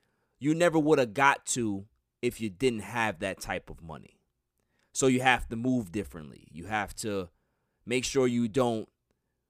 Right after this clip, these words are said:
put yourself in situations that can get you in trouble, that can make people try to take you down. That's very important, especially as a black athlete or a black entertainer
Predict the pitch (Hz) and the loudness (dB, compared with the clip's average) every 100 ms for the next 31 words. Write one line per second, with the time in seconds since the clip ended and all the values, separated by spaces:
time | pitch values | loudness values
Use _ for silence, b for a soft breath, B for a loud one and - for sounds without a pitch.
0 | _ _ _ 180 180 143 - 147 127 - | _ _ _ 2 2 2 4 4 4 0
1 | 120 - 123 123 120 135 - 113 101 113 | -4 -4 -6 -2 2 2 0 -6 -4 -4
2 | - 117 104 92 _ _ - 127 139 127 | -6 -10 -10 -12 _ _ -4 -2 -2 -4
3 | 113 - 175 143 82 - _ _ _ _ | -6 -2 2 2 2 -14 _ _ _ _
4 | _ 117 120 123 117 147 123 160 143 - | _ -4 -4 -4 0 0 -2 -6 -6 -4
5 | 117 - 131 127 104 - - 147 - - | -6 -4 0 0 -2 -8 -2 -2 -4 -10
6 | 113 101 110 85 71 - _ _ _ _ | -10 -6 -6 -6 -10 -20 _ _ _ _
7 | _ _ _ _ _ _ _ _ _ _ | _ _ _ _ _ _ _ _ _ _
8 | _ _ 147 170 - 127 160 165 151 135 | _ _ 4 4 2 4 6 6 4 0
9 | - 143 117 87 71 - - 185 175 160 | 0 2 2 0 -10 -12 -4 -4 -2 0
10 | 151 117 101 80 117 123 110 98 80 67 | 0 0 -6 -6 -2 -2 -2 -6 -6 -12
11 | 65 - _ _ _ _ - 127 107 82 | -20 -20 _ _ _ _ 0 0 0 -2
12 | 117 120 120 - 110 104 - 120 92 73 | 0 2 2 -2 -14 -12 -10 -8 -8 -12
13 | - | -20